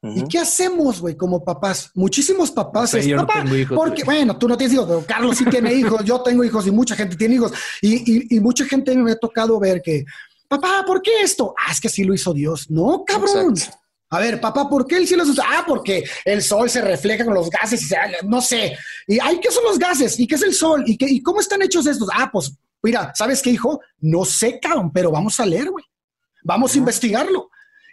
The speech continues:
Speaker 1: Y entonces el niño empieza a generar preguntas y preguntas y preguntas y no matas la pregunta, cabrón.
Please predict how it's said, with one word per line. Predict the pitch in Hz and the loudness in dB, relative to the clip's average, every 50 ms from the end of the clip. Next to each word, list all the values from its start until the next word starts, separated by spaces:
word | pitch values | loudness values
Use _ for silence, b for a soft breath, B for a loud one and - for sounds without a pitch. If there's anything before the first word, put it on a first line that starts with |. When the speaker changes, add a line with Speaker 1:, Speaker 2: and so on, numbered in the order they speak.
| b _ _ | b _ _
Speaker 1:
Y | 254 | 0
entonces | 226 220 - 269 262 330 269 | 0 2 2 2 2 2 4
el | 302 262 | 4 4
niño | 262 302 311 330 | 4 4 4 4
empieza | 311 277 - 285 294 - 311 | 4 4 4 2 2 2 0
a | 285 | 0
generar | - 254 220 214 262 277 277 - | 2 2 2 2 2 0 0 0
preguntas | 294 262 214 233 294 294 285 269 226 - 196 | -2 0 2 2 2 2 2 0 -4 -4 -6
y | 156 | -2
preguntas | - 196 196 185 226 285 285 277 - 233 - - | 0 0 2 4 4 4 4 2 0 -2 -4 -4
y | 202 | -4
preguntas | - 196 185 190 233 269 262 - 262 - B B B B | -2 0 0 2 2 2 2 2 0 -2 B B B B
y | 220 220 | 2 4
no | 208 202 226 277 320 | 4 4 4 4 4
matas | 311 285 262 269 311 339 - - 294 202 - | 4 4 4 2 2 -2 -2 -4 -4 -2 -2
la | 214 190 - | -2 -4 -2
pregunta, | - 180 175 165 190 285 370 392 381 349 | -2 -2 0 2 2 0 0 0 -2 -6
cabrón. | - - - - - - _ | -10 -12 -16 -20 -20 -20 _